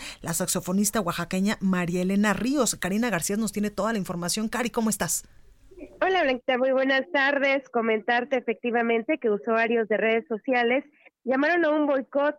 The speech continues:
Speaker 2: contra las ocho gasolineras del empresario y exdiputado local por el pri, Juan Antonio Vera Carrizal. En Facebook, una de las integrantes de Consorcio para el Diálogo Parlamentario y Equidad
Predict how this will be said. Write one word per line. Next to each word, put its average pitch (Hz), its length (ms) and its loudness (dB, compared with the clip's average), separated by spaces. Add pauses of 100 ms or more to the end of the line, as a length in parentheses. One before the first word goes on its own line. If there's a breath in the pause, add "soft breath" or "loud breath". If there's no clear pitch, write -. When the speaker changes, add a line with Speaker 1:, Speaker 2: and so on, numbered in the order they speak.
(220)
Speaker 2:
contra 220 480 0
las 220 160 0
ocho 277 220 0
gasolineras 226 640 0
del 220 120 0
empresario 233 640 0 (320 loud breath)
y 233 100 -2
exdiputado 269 640 0
local 240 500 0
por 233 140 0
el 202 160 0
pri, 262 240 0
Juan 220 240 0
Antonio 226 460 0
Vera 214 240 2
Carrizal. 226 580 -2 (340 loud breath)
En 269 220 0
Facebook, 370 560 0
una 311 260 2
de 294 120 2
las 226 180 0
integrantes 240 720 0
de 208 260 2
Consorcio 233 580 0
para 214 180 0
el 208 100 0
Diálogo 226 380 2
Parlamentario 202 760 0
y 208 60 -2
Equidad 214 400 -2